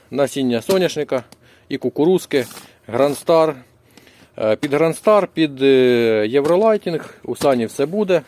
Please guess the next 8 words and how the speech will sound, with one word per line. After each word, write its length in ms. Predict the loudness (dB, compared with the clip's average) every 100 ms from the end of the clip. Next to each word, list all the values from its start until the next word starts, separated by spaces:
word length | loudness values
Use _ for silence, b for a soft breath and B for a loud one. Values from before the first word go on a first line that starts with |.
| -6
звертайтеся. 600 | 0 0 0 -4 -4 -6
Номер 280 | -2 0 0
телефону 520 | 0 -2 0 0 0
Сані 320 | 0 0 0 0
я 120 | 0
залишу 360 | 0 -4 -2
в 80 | -2
описі. 400 | 0 -2 -4 -6